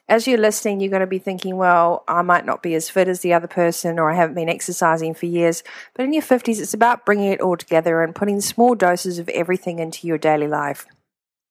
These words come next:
You know, you've got your resistance training for your good health, and you've got also, I think, this environment where in order for your cells to prosper and for you to be really healthy, you've gotta think about your cardio health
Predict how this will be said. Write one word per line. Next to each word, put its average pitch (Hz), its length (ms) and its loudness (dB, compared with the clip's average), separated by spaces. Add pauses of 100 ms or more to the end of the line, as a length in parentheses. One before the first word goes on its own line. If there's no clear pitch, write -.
(160)
You 202 100 -2
know, 196 80 4
you've 190 200 2
got 208 220 4
your 214 100 -2
resistance 190 480 -2
training 185 480 -2
for 202 120 -8
your 185 100 -2
good 180 160 0
health, 180 500 0 (540)
and 202 180 -2
you've 196 160 -4
got 202 220 4
also, 220 640 2 (600)
I 226 100 2
think, 277 400 -2
this 233 240 0
environment 196 640 2
where 180 380 0
in 180 80 -2
order 208 180 2
for - 160 -10
your 208 100 2
cells 190 360 0
to 196 100 -6
prosper 175 640 -2
and 165 200 -4
for - 80 -16
you 185 80 -4
to 175 80 -10
be 180 160 -4
really 175 220 0
healthy, 175 320 0
you've - 40 -8
gotta 233 180 2
think 190 280 -2
about 180 200 2
your 165 100 -6
cardio 165 420 0
health 147 180 2